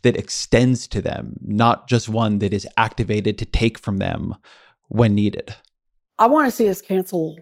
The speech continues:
Speaker 2: student loan debt. And partly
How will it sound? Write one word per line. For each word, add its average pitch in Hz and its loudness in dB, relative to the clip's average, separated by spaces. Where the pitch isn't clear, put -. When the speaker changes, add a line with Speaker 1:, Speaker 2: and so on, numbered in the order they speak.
Speaker 2:
student 170 0
loan 185 0
debt. - -10
And 196 2
partly 196 -2